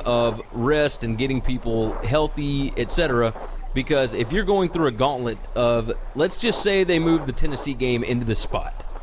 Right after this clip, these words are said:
then you've got L S U, Mississippi State, Tennessee, Auburn, Georgia,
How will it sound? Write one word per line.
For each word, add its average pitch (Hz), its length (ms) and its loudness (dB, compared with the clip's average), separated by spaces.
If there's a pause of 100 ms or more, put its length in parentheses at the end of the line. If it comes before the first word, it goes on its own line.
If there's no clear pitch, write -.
(840)
then 175 200 2
you've 175 160 -4
got 139 300 0
L 185 160 2
S 196 240 0
U, 156 240 2
Mississippi 165 560 -2
State, 120 440 -2
Tennessee, 139 600 0 (180)
Auburn, 123 560 0 (140)
Georgia, 117 580 0